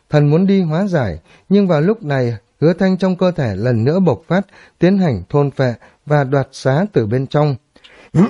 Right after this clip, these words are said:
Hư ảnh của xích mẫu lay động kịch liệt, dưới trong ngoài trấn áp như vậy, thần giống như đã đạt đến cực hạn có thể thừa nhận. Sau mấy nhịp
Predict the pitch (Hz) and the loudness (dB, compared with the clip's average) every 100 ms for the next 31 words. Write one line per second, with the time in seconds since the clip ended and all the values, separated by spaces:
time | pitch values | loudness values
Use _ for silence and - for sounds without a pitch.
0 | - 247 269 240 - _ _ _ _ _ | 0 0 2 2 0 _ _ _ _ _
1 | _ _ _ _ _ _ _ _ - 196 | _ _ _ _ _ _ _ _ 0 2
2 | 135 104 - 90 - 170 135 139 180 131 | 2 -4 -6 -6 -4 -2 0 0 0 0
3 | 101 110 - 127 113 107 113 - _ _ | 0 -2 -2 -4 -2 0 0 -2 _ _
4 | 139 196 196 196 170 117 98 110 139 170 | 0 0 0 -2 0 -2 -2 -4 -2 -4
5 | 196 151 120 123 - _ _ - 151 139 | -2 -2 0 0 -2 _ _ -2 0 2
6 | 156 196 196 190 180 120 - 107 156 - | 0 2 0 0 -2 -2 -2 -4 -2 -2
7 | - 127 117 - 175 170 92 - 113 87 | -2 -2 -2 -2 -2 0 -2 -2 -2 0
8 | 107 113 _ _ _ - 143 127 127 180 | 0 -2 _ _ _ -2 0 2 2 0
9 | 135 | -2